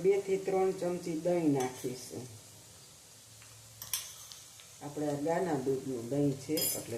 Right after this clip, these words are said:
થોડુંક ઢીલું છે. હવે આપણે હળદર તો લીલી નાખી છે, પણ થોડીક આ નાખશું અંદર અને થોડોક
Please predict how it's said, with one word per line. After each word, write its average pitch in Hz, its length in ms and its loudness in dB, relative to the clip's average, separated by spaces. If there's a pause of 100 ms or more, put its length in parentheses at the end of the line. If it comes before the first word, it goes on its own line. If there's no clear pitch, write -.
(140)
થોડુંક 151 400 0
ઢીલું 170 500 4
છે. 139 180 2 (1300)
હવે 160 220 2 (100)
આપણે 175 340 4
હળદર 175 440 4
તો 190 180 4
લીલી 202 340 4
નાખી 208 420 2
છે, 143 80 4 (100)
પણ 139 160 4 (100)
થોડીક 180 340 2 (140)
આ 185 80 2 (100)
નાખશું 143 540 2
અંદર 147 300 4 (2000)
અને 151 200 6 (120)
થોડોક 175 340 4